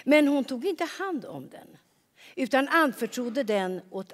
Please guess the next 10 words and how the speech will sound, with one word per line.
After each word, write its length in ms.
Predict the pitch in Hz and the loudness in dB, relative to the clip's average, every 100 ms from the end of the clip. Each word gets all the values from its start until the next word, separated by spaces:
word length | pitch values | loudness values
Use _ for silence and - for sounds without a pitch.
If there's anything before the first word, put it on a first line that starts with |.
| - | -4
allehanda 720 | 339 302 277 247 277 262 285 | -2 0 -2 -2 -4 -2 -4
individer. 840 | 302 294 285 254 170 110 - - _ _ _ _ _ _ _ | -4 -6 -6 -8 -10 -12 -20 -20 _ _ _ _ _ _ _
Precis 800 | 254 262 - 349 403 - - - | -4 -4 -2 -2 -4 -8 -14 -10
som 200 | 302 262 | -4 -2
hon 100 | 247 | -2
senare 520 | - 262 160 160 175 | -2 -4 -4 -6 -6
skulle 300 | 170 208 196 | -6 -6 -6
göra 340 | 202 180 147 | -4 -4 -4
med 160 | 175 233 | -8 -8
mig. 480 | 262 269 - - | -8 -10 -14 -20